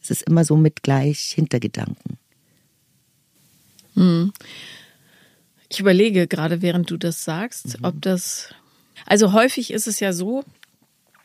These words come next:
Speaker 2: dass man das bekommt, was man
Speaker 1: Ausstrahlt.
Speaker 2: ja, und sich selber auch zutraut, ne?
Speaker 1: Mhm.
Speaker 2: Und dieses antizyklische Dating,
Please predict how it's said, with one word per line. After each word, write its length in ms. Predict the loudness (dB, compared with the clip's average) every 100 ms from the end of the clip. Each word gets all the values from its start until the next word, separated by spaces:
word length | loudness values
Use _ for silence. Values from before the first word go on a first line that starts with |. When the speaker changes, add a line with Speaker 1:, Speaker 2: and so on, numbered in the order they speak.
| _ -6
Speaker 2:
dass 200 | 0 4
man 140 | 4 4
das 200 | 2 0
bekommt, 520 | -8 -4 0 0 -2
was 200 | -6 -2
man 340 | 0 2 0 _ _ _ _ _ _ _ -16 -8
Speaker 1:
Ausstrahlt. 600 | -6 -6 -8 -10 -10 -12 -2
Speaker 2:
ja, 220 | 0 2
und 100 | 0
sich 160 | -2 2
selber 280 | 2 2 0
auch 100 | -4
zutraut, 580 | -6 -6 -4 -4 -2 -2
ne? 240 | 0 0
Speaker 1:
Mhm. 80 | -2 -8 -20 -20 -20 _ _ _ _ _ _ _ _ -2
Speaker 2:
Und 180 | 2 4
dieses 580 | 4 2 0 0 -6 -10 _ _ _ _ _ _ _ _ _ _ _ _ _ _ _ _ _ _ _ _ _ _ 0
antizyklische 880 | 2 2 0 -2 -4 -2 -2 -2 -2
Dating, 640 | 0 0 -2 -2 -2